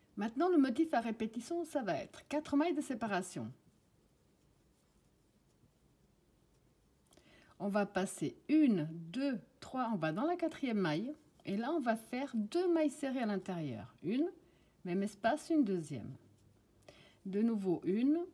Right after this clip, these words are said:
deux, trois, quatre.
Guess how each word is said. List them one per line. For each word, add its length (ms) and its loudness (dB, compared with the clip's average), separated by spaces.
deux, 420 0
trois, 340 -6
quatre. 440 -8